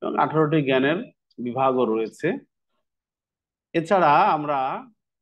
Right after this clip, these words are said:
এখানে কে কয়টা শ্লোক বলেছে সেই সম্পর্কে এখন দেখব। ভগবান শ্রীকৃষ্ণ পাঁচশো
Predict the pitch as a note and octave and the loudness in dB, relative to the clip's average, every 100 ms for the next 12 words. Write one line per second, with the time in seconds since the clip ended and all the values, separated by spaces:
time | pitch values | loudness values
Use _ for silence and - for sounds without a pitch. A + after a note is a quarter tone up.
0 | _ _ _ _ _ _ _ _ _ C3+ | _ _ _ _ _ _ _ _ _ -18
1 | D3 D3+ C3+ C3 G3+ - - - - - | -10 -8 -6 -6 -10 -14 -20 -20 -20 -20
2 | _ _ _ _ _ _ _ F3 F#3 E3 | _ _ _ _ _ _ _ -2 0 0
3 | D3+ E3+ - D#3 D#3 C3 C#3 C#3+ D3 G3+ | 0 -2 -4 -6 -4 -4 -4 -6 -8 -10
4 | C#3 A#2+ - A2+ A2+ G#2+ B2 A2 C3 A#2 | -8 -8 -8 -10 -10 -10 -8 -8 -8 -4
5 | G#2+ - - - _ _ _ - _ _ | -6 -6 -16 -20 _ _ _ -20 _ _
6 | _ _ _ _ - _ _ _ _ _ | _ _ _ _ -20 _ _ _ _ _
7 | _ _ _ _ _ A#2+ C3+ D#3+ D#3+ E3 | _ _ _ _ _ 0 2 2 0 -4
8 | E3+ F3 E3 - F#3+ G#3+ - _ _ _ | -6 -6 -10 -6 -4 -4 -8 _ _ _
9 | _ _ _ _ _ - - _ _ _ | _ _ _ _ _ -20 -20 _ _ _
10 | _ - C3+ C3+ E3 | _ -8 -6 -4 -6